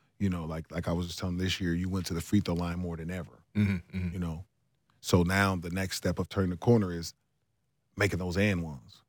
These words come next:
Speaker 1: instead of just two free throws. You know what I'm
Speaker 2: Right,
Speaker 1: saying?
Speaker 2: right,
Speaker 1: And
Speaker 2: right.
Speaker 1: that's the, the growth and evolution of players, you know, but as far as him. So when I look at all his numbers and I look at everything he's done, his one dribble pull-ups,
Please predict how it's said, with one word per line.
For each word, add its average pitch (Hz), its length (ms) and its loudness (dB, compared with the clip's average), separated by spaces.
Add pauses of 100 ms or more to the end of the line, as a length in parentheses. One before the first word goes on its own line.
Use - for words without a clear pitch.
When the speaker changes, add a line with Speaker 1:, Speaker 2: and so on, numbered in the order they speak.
(300)
Speaker 1:
instead - 240 2
of 82 80 0
just 82 180 -6
two 107 120 6
free 95 160 4
throws. 82 340 -4
You 92 100 -4
know 90 80 -2
what 92 100 -4
I'm 92 40 0
Speaker 2:
Right, 98 80 6
Speaker 1:
saying? 98 140 4
Speaker 2:
right, 90 80 0
Speaker 1:
And 87 80 0
Speaker 2:
right. 92 60 0
Speaker 1:
that's 87 160 0
the, 82 200 0 (380)
the 92 100 0
growth 92 400 4
and 87 140 -4
evolution 85 480 -2
of 78 160 -6
players, 98 500 4 (180)
you 90 120 -10
know, 87 160 -6
but 82 180 -8
as 80 100 -6
far 90 200 -4
as 85 120 -6
him. 98 160 0
So 92 160 0
when 92 180 0
I 95 60 0
look 101 180 2
at 92 80 -2
all 98 160 2
his 90 140 0
numbers 98 360 0
and 87 80 -6
I 87 60 -2
look 92 200 0
at 90 60 -4
everything 92 360 -2
he's 92 140 -2
done, 90 300 -2
his 80 160 -8
one 92 160 -2
dribble 90 220 0
pull-ups, 82 420 -2